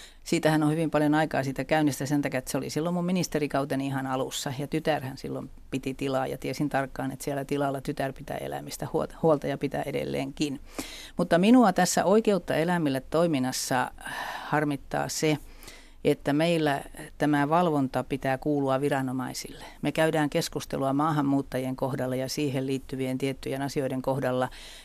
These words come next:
Kaikkien pitää noudattaa lakia, niin tuottajienkin pitää noudattaa lakia,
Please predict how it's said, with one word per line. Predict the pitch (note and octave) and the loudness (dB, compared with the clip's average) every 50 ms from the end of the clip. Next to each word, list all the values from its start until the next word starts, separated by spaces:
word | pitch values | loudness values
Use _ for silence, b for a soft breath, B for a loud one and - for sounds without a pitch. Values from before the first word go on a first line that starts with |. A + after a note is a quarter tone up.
| B - | B 0
Kaikkien | - D#3+ D#3+ D3+ - - C#3+ C3 C3 | 4 4 4 4 2 0 0 0 0
pitää | C3+ B2+ C3+ C3 C3+ | -2 -2 -2 -2 0
noudattaa | C#3 C3+ C3 C3 - - C3+ C#3 | 0 0 -2 -2 -2 -2 0 0
lakia, | C#3+ C#3 - - C#3 C3 | 0 0 0 -2 0 0
niin | C3+ D3 D3 C3+ | 2 2 0 2
tuottajienkin | - F3 F3 E3 - D3 C3+ C3 C3 C3+ B2+ | 2 0 0 0 0 -2 -2 -2 -2 -4 -4
pitää | C3 B2+ B2+ C3 | -4 -2 -2 0
noudattaa | C3+ C3 C3 B2+ B2 - - C3 C3 | 0 0 -2 -4 -6 -6 -4 -2 0
lakia, | C3 C3 C3 - C#3+ C3 B2 B2+ | 0 0 -2 -2 -2 -2 -2 -2